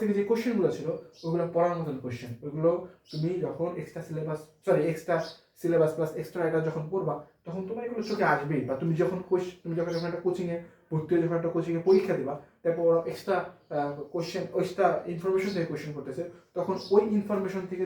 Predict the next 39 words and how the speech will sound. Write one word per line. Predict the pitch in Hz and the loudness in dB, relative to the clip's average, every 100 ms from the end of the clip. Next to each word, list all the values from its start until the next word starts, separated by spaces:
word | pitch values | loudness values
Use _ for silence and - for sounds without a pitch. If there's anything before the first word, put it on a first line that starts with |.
| 185 | -2
তোমার | 170 160 | -4 -2
দেখবা | 160 160 156 | 0 0 -2
মেডিকেলে | 147 156 151 196 | -2 -4 -4 -6
কিছু | 202 - | -8 -10
কিছু | - - | -12 -8
চলে | 175 147 151 | -4 -2 -2
আসছে, | - - 120 117 - 196 | -4 -12 -16 -14 -8 -8
আসে | - 127 | -6 -6
ভাই। | 107 - _ _ - | -6 -8 _ _ -8
আমার | 175 196 | -4 -2
ক্ষেত্রেও | 226 - 220 196 | -2 2 6 6
অনেকগুলো | 165 165 143 | 4 0 -2
আসছে, | 135 143 | -2 -8
আমি | 139 | -12
আজকে | 139 131 147 | -10 -4 -2
বলবো | 147 120 | 0 -2
তোমাদেরকে। | 120 113 113 151 - - - - _ _ _ _ _ _ - - 165 | -6 -8 -8 -12 -18 -20 -20 -20 _ _ _ _ _ _ -20 -14 -4
তো | 156 | -2
বেশি | 160 165 | 0 0
কথা | 165 160 | 0 0
বলবো | 160 185 | 0 2
না, | 190 165 | 0 -2
মাঝখানে, | 156 165 160 | -4 -6 -6
মাঝখানে | 156 - 165 147 | -6 -2 -2 -2
বলবো, | 139 156 | -4 -4
সমস্যা | 135 127 135 | -8 -10 -10
নেই। | 156 - _ _ _ | -10 -12 _ _ _
তো | - 147 | -8 -2
আমি | 147 | -2
এখন | 143 143 - | -2 -8 -10
সরাসরি | - 147 147 131 | -8 -8 -6 -8
আমাদের | 127 127 | -6 -4
ভিডিওতে | 147 139 120 | -2 -2 -4
চলে | 123 120 | -6 -6
যাই, | 127 | -4
মানে | 131 131 | -4 -4
যে | 131 | -2
টপিকটা | 147 143 139 | -2 -2 -8
আজকে | 120 | -10